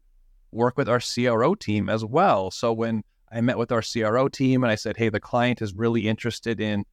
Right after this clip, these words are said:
having somebody be able to implement this for them." And the C R O team talked about all the programming language and their, their development process and their testing process. And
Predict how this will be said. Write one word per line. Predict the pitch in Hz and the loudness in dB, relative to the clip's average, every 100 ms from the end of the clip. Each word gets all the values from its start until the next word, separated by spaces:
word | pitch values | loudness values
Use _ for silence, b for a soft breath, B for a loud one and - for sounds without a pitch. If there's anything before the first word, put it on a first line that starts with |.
| _ _ _ _ _ | _ _ _ _ _
having | - - 151 156 143 | -10 2 4 4 0
somebody | - 135 131 131 | 0 0 0 0
be | 117 120 110 | 0 2 2
able | 113 113 | 2 -2
to | 117 107 - | -2 -6 -2
implement | 139 - 110 101 - | -2 0 -2 -2 -2
this | 98 - | -4 -4
for | - 104 | 0 2
them." | 92 92 92 - _ | 2 0 -2 -10 _
And | - 113 104 101 101 | -2 2 2 0 -2
the | 104 | -4
C | - 131 | -2 2
R | 123 123 | 4 4
O | 127 | 2
team | 120 - 127 | 0 0 0
talked | 120 120 - | 4 2 2
about | 110 107 | 0 2
all | 107 | 2
the | 107 98 - _ _ | 2 -2 -6 _ _
programming | 147 127 127 123 | -2 0 2 2
language | 120 120 120 123 123 110 | 0 0 0 0 0 -2
and | 101 104 | -2 0
their, | 104 101 - | -2 -4 -4
their | 107 104 | 0 0
development | 101 104 104 123 131 127 104 | -2 -4 2 2 2 -2 -4
process | - 127 - 123 123 117 - | -2 -2 0 0 0 -2 -4
and | 104 104 | -2 -2
their | 101 | -4
testing | - 139 - 120 | -4 -6 -2 -4
process. | - 120 117 120 117 117 - | 0 0 0 -2 -2 -4 -4
And | 107 104 | -4 -4